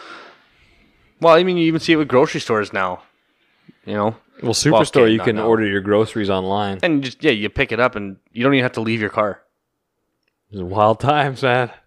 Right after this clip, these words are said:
Speaker 1: No, okay, I'm, even before this whole covid thing, you could do
Speaker 2: I
Speaker 1: that.
Speaker 2: know, I know,
Speaker 1: It's just
Speaker 2: I know.
Speaker 1: nuts. It's just
Speaker 2: I
Speaker 1: It's
Speaker 2: mean,
Speaker 1: nuts.
Speaker 2: the first time I saw that, I was like, "Boy, this is wild times."
Speaker 1: This, <laughs> that ain't it,
Speaker 2: And you know what's
Speaker 1: Daddy.
Speaker 2: even wilder?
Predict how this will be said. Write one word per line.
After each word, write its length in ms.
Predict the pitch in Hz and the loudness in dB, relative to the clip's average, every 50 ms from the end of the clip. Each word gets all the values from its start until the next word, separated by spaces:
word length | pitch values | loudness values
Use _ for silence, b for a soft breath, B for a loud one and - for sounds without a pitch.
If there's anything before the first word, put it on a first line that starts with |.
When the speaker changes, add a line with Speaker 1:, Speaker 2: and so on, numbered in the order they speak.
| _ _ - | _ _ 2
Speaker 1:
No, 80 | 143 139 | 4 4
okay, 200 | 147 151 151 143 | 6 6 4 4
I'm, 280 | 139 139 156 165 147 - | 6 4 4 2 2 2
even 240 | 151 170 180 160 | 2 4 4 4
before 380 | 131 127 117 - - 180 190 165 | 2 2 0 2 4 4 4 4
this 160 | 127 113 - | 4 0 0
whole 200 | - 123 110 107 | 0 0 0 0
covid 340 | - - 113 104 104 104 - | 0 -2 -2 -2 -2 -2 -4
thing, 160 | - 107 104 107 | -2 -2 -2 -2
you 100 | 104 101 | -4 -4
could 140 | 110 101 | -4 -4
do 120 | 101 101 101 | -2 -2 0
Speaker 2:
I 80 | 113 | 2
Speaker 1:
that. 60 | 120 123 | 2 4
Speaker 2:
know, 300 | 143 202 254 285 240 143 | 4 6 6 6 4 4
I 100 | 139 147 | 2 2
know, 120 | 165 208 | 2 2
Speaker 1:
It's 120 | 269 277 | 2 2
just 140 | 165 127 131 | 2 2 2
Speaker 2:
I 20 | 151 | 2
know. 80 | 190 | 2
Speaker 1:
nuts. 480 | 240 - 160 165 - - - - - - | 2 2 2 0 -2 -6 -10 -14 -12 -14
It's 160 | - 95 - | -12 -10 -8
just 320 | - 113 - - - _ _ - - | -8 -8 -8 -10 -12 _ _ -12 -6
Speaker 2:
I 60 | - | -2
Speaker 1:
It's 80 | 113 131 | 0 2
Speaker 2:
mean, 120 | 143 143 | 2 4
Speaker 1:
nuts. 420 | 123 110 160 - - - - - - | 4 2 2 0 -2 -4 -10 -12 -10
Speaker 2:
the 120 | - 117 | -10 -4
first 280 | - - 175 185 - - | 0 4 4 4 4 4
time 180 | 185 170 160 | 2 4 4
I 80 | 151 143 | 4 2
saw 300 | 123 - - 143 135 170 | 0 2 4 6 6 8
that, 80 | 170 127 | 6 6
I 60 | 98 98 | 4 2
was 140 | 98 - | 0 0
like, 360 | 120 113 107 104 107 107 - - | 2 2 2 0 -2 -6 -2 4
"Boy, 260 | - 120 117 113 117 | 6 8 8 8 6
this 120 | 117 127 123 | 4 2 -2
is 120 | 117 110 | -2 0
wild 320 | 101 101 98 98 95 95 | 2 2 4 2 2 0
times." 520 | - 120 123 127 120 104 90 85 - - - _ | 0 0 2 2 2 0 -4 -6 -10 -16 -12 _
Speaker 1:
This, 260 | 98 101 - - - 104 90 - | -8 -8 -6 -4 -4 -6 -6 -8
<laughs> 120 | _ _ - | _ _ -10
that 460 | - 95 101 104 113 117 127 131 131 | -8 -8 -2 0 4 4 6 6 4
ain't 280 | 131 120 113 113 110 113 | 2 0 -2 -2 0 0
it, 340 | 131 143 123 101 98 - 104 | 0 0 0 -2 -4 -4 0
Speaker 2:
And 220 | 135 135 143 151 | 4 4 4 6
you 60 | 156 | 6
know 120 | 170 190 202 | 6 8 8
what's 140 | 180 165 120 | 8 6 4
Speaker 1:
Daddy. 100 | 113 160 | 4 2
Speaker 2:
even 160 | 147 143 139 127 | 2 4 4 4
wilder? 500 | 127 127 147 180 202 208 226 285 294 | 4 6 6 6 6 6 6 4 2